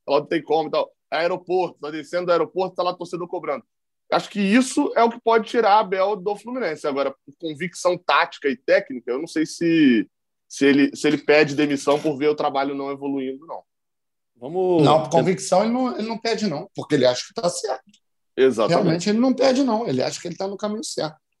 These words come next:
Speaker 3: Ontem,
Speaker 2: Sa-,
Speaker 3: só, só,
Speaker 2: vamos
Speaker 3: desculpa, Edgar, só te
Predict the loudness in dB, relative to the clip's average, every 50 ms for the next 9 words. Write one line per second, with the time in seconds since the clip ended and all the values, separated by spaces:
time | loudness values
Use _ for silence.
0 | _ _ -20 -20 -20 -20 -20 -12 _ 2 4 4 4 2 2 0 0 0 0 -2
1 | 0 0 0 0 0 -2 -2 0 2 2 2 0 -2 -4 -2 -2 -2 -2 -2 -4
2 | -4 -2 -2 -4 -4 -2 0 0 -2 -2 -4 -6 -6 -8 -8 -12 -16